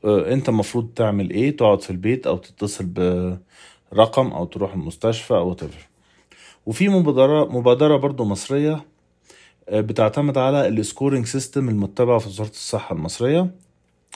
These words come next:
برضو فيها عبارة عن أسئلة، الأسئلة دي هتديك سكور في الآخر، وعلى أساسه هتحدد أنت المفروض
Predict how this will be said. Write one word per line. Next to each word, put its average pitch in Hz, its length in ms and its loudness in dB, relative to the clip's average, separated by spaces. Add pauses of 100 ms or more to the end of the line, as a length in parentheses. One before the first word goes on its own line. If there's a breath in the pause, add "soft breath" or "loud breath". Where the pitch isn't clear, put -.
برضو 127 320 4
فيها 120 280 0
عبارة 113 280 2
عن 107 260 -2
أسئلة، 135 460 2
الأسئلة 120 440 -2
دي 120 220 -2
هتديك 104 420 -8
سكور 147 420 -2
في - 120 -14
الآخر، 147 500 -2
وعلى 98 320 2
أساسه 123 400 0
هتحدد 113 560 -4 (480 soft breath)
أنت 120 180 2
المفروض 104 580 0